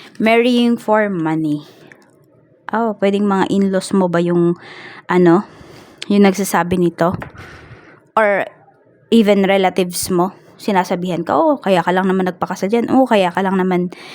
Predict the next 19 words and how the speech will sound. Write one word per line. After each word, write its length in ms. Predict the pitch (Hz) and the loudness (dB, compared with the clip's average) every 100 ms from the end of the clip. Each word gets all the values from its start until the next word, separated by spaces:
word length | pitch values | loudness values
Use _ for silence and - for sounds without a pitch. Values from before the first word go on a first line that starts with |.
| - - | -10 -2
niya 160 | 190 | -2
pinili, 400 | - 226 285 254 - | 2 6 6 6 2
or 80 | 190 | -2
kaya 240 | 190 196 | 0 0
mo 160 | 190 196 | 2 2
lang 160 | 196 | 0
naman 160 | 190 190 | 0 -2
siya 160 | 190 180 | -2 0
pinili 560 | 208 226 262 226 180 - | 4 6 6 4 0 -4
kasi 320 | 190 - 180 | -8 0 0
ganito, 320 | 165 165 160 | 0 -2 0
ganyan." 560 | 165 160 160 170 165 156 - - - - - _ | 0 0 0 -2 -4 -8 -14 -20 -20 -20 -20 _
Di 140 | 180 | -2
ba? 80 | 170 | 0
Dahil 320 | 170 185 190 | 0 0 -2
may 100 | 175 | -2
pera 320 | 170 180 196 | -2 -4 -4
siya. 300 | 202 - 151 160 - - - _ _ _ _ _ _ _ _ _ _ _ _ - - _ - - - - _ | -6 -6 -4 -6 -8 -18 -20 _ _ _ _ _ _ _ _ _ _ _ _ -20 -20 _ -20 -20 -20 -20 _
Mm-mm. 560 | 214 196 175 170 - - | -2 0 0 -2 -8 -20